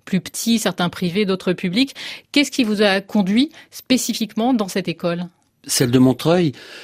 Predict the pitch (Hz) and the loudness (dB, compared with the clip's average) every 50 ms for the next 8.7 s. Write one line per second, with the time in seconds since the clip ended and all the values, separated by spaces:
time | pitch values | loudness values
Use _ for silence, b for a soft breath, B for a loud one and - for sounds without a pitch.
0 | B B B - - - 117 113 - - - 113 113 - 113 104 110 110 110 101 | B B B -6 -2 0 -2 -2 -2 -2 -4 -4 -2 0 0 2 2 2 2 2
1 | - - 113 101 101 101 117 147 185 - _ _ - B B B B B B B | 0 0 2 2 2 2 0 -2 -2 -6 _ _ -20 B B B B B B B
2 | B B B B B - - - - 110 104 92 104 107 101 104 104 - - 190 | B B B B B -8 -6 -4 -4 -4 -4 -2 -2 0 0 0 -2 -2 -2 -6
3 | 196 - 135 - - 196 110 104 180 160 - - 240 247 - - - - 143 - | -4 -2 -4 0 0 0 0 0 -2 -2 0 0 0 0 0 -6 -14 -12 -8 -6
4 | - 123 110 110 104 110 107 - - 120 110 107 110 113 113 117 117 110 98 98 | -4 0 0 2 2 2 0 0 0 -2 0 0 2 2 2 4 2 2 2 0
5 | 90 B B B B B B B B - 92 98 98 104 - - - 95 98 101 | -2 B B B B B B B B -10 -8 -4 -4 -4 -4 -4 -6 -2 0 0
6 | 104 107 104 101 98 95 92 90 90 90 B B B B B B B B - 120 | 2 2 2 0 0 -2 -4 -6 -8 -10 B B B B B B B B -10 -8
7 | 98 92 95 104 104 101 98 104 98 101 107 110 113 113 - - - 98 90 90 | -8 -6 -2 0 0 2 2 2 4 4 4 2 2 0 -4 -8 -6 -4 -2 -2
8 | 90 87 87 90 87 87 95 87 87 92 90 90 87 87 | -2 -4 -6 -6 -6 -6 -6 -6 -6 -6 -6 -6 -8 -10